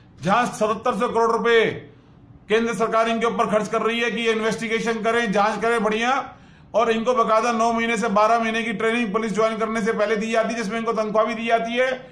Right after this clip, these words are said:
training के दौरान, और समय समय पर इनको courts में भेजा जाता है। उसके बावजूद जानते पूछते हुए इन्होंने एक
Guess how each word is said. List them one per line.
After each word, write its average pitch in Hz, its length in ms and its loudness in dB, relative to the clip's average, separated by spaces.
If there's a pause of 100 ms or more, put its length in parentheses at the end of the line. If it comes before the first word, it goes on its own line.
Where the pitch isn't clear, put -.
(160)
training 220 320 0
के 240 60 0
दौरान, 240 400 2 (560)
और 233 600 2 (260)
समय 240 280 0
समय 240 260 0
पर 240 140 0
इनको 240 180 0
courts 233 320 2
में 247 80 0
भेजा 226 200 4
जाता 233 360 2
है। 285 260 -4 (260)
उसके 208 300 0
बावजूद 214 640 2
जानते 226 420 2
पूछते 240 380 -4
हुए 233 220 2 (480)
इन्होंने 240 400 0 (200)
एक 233 360 0